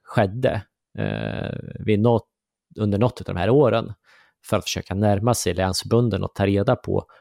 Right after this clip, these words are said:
varför länsförbunden inte är nöjda med hur,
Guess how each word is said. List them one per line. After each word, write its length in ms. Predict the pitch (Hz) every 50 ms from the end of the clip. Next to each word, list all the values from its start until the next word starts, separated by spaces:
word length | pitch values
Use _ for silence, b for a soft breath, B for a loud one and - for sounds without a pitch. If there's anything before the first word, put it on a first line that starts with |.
| b b
varför 420 | - 123 127 139 139 - - -
länsförbunden 580 | - 52 50 - - - - 107 - - - 104
inte 360 | 101 98 92 90 - - 90
är 260 | 90 92 92 95 90 90
nöjda 600 | 101 104 104 104 95 95 95 - - 139 117 - _ _ _ _
med 320 | 110 101 95 92 92 - -
hur, 440 | 95 98 95 90 90 92 92 92